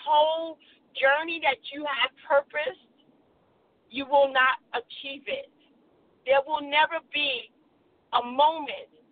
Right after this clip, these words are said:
that you will achieve happiness, because that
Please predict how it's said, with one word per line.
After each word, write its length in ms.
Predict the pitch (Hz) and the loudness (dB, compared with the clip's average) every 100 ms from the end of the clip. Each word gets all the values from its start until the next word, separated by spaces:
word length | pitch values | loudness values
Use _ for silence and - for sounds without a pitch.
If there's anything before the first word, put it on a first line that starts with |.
| - | -6
that 200 | 240 - | -6 -6
you 100 | 294 | -8
will 220 | 294 285 | -4 -2
achieve 380 | 247 - 294 277 _ _ _ _ _ _ - | -2 -6 -14 -14 _ _ _ _ _ _ -20
happiness, 840 | - - 294 359 - 180 190 185 _ _ _ _ _ _ _ _ _ _ _ _ _ _ _ - | -16 -2 0 0 -2 -10 -8 -8 _ _ _ _ _ _ _ _ _ _ _ _ _ _ _ -12
because 400 | 269 285 302 277 - | -10 2 2 2 0
that 300 | 262 302 330 | 2 2 0